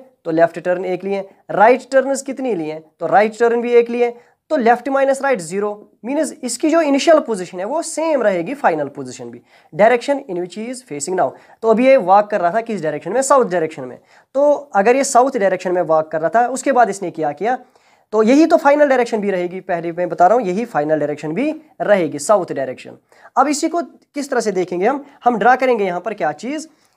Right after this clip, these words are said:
अ, डायरेक्शंस। अगर आप डायरेक्शंस ड्रा करोगे तो आपको फिर से यही डायरेक्शन मिलेगी, ये नॉर्थ, ये साउथ, ये ईस्ट और ये वेस्ट। क्लियर? तो पहले क्या डायरेक्शन थी इसकी? ये था इसका साउथ डायरेक्शन,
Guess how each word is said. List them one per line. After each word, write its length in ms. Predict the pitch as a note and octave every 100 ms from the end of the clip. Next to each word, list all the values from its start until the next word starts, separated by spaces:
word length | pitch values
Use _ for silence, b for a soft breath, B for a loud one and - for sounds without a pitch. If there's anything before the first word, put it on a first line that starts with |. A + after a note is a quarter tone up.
| -
अ, 140 | D#3
डायरेक्शंस। 600 | D#3+ G3+ D#3+ - A#2+ - - _ -
अगर 180 | A3+ C#4
आप 80 | A3
डायरेक्शंस 420 | A#3 B3+ C#4+ B3+
ड्रा 180 | G3 F3
करोगे 380 | F3 F3+ C4+ C4 - _ _ -
तो 120 | C#4+
आपको 420 | C#4+ A#3+ B3 D4+
फिर 180 | D4 D4+
से 140 | D4
यही 260 | C#4+ B3 B3+
डायरेक्शन 380 | G3+ F#3+ F3 B3
मिलेगी, 360 | F3+ D3 C3
ये 600 | C#3 F3+ A#3+ A#3+ - - -
नॉर्थ, 500 | D#3+ D#3+ G#3+ C4+ - _
ये 360 | E3+ E3+ A#3 A#3+
साउथ, 400 | - - D#3+ A3 C#4+ - _ _
ये 440 | D#3+ E3+ B3 D#3+ -
ईस्ट 360 | D#3+ D#3+ D#3+ D4+ D#4 B B B _ -
और 300 | E3 A#3 - E3+
ये 200 | C#3+ G3
वेस्ट। 360 | C#3 - - A2+
क्लियर? 240 | A3 C#4 C#4 B B B
तो 140 | C4 B3+
पहले 320 | A#3 A#3 C#4
क्या 160 | C#4
डायरेक्शन 340 | C4 C4 C4 C4
थी 100 | C4
इसकी? 280 | C4 D4 D4 B B D#3+
ये 420 | F3 C#4+ D4 D4 -
था 100 | F#3+
इसका 320 | E3+ - B3
साउथ 340 | C4+ - F3+ D#3
डायरेक्शन, 400 | C#3 C3+ -